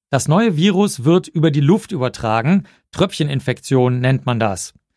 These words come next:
Wenn wir reden, entsteht eine Art Nebel aus Zellen,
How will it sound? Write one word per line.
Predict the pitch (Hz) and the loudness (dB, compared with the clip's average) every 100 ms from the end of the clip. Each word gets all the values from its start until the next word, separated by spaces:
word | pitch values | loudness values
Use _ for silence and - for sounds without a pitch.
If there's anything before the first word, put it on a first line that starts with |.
| _ _ - | _ _ -2
Wenn | 151 | 0
wir | 156 127 | 2 2
reden, | 220 147 175 233 | 2 2 0 0
entsteht | 147 - 165 185 - | -6 -4 0 -2 0
eine | 143 147 | -2 0
Art | 139 143 - | -2 -4 -2
Nebel | 123 160 202 214 196 | 2 2 4 2 2
aus | 143 135 - | -4 -6 -2
Zellen, | 160 190 202 208 | 0 2 4 2